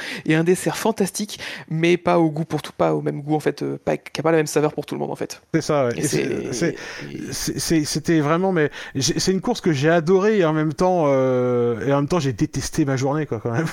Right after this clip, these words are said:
Speaker 2: <laughs> C'est affreux,
Speaker 1: Et
Speaker 2: c'est absolument affreux.
Speaker 1: je connais ce sentiment.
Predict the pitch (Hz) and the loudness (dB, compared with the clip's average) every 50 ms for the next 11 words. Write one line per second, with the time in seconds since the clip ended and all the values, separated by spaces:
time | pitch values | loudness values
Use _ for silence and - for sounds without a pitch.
0 | - - - - - - 220 220 - - 226 - - - 175 - 175 170 165 - | -6 -10 -14 -14 -4 -2 -2 -2 0 -4 -6 -6 -6 -10 -6 -2 0 0 0 -2
1 | - - - 190 180 170 - 156 156 - 226 240 196 131 - - 143 123 - - | -6 -6 -2 -2 -2 -2 -2 -4 -4 -2 -2 -4 -4 -6 -4 -4 -4 -2 -2 -2
2 | 139 127 120 117 110 110 - - - 120 - - - - _ _ _ _ - 156 | -2 0 0 0 0 -2 -4 -6 -10 -10 -10 -14 -20 -20 _ _ _ _ -12 -4
3 | 143 170 - - _ _ _ _ - - 151 151 185 220 - - - - 185 - | 0 0 0 -2 _ _ _ _ -16 -12 -6 -4 -4 -4 -4 -4 -4 -2 -2 -2
4 | - - - 185 196 220 - - 226 208 170 180 208 202 196 196 196 202 202 202 | -4 -2 -2 0 0 0 -2 -2 -2 0 2 2 2 2 0 -4 -6 -6 -6 -4
5 | 202 208 208 202 196 | -4 -4 -4 -6 -8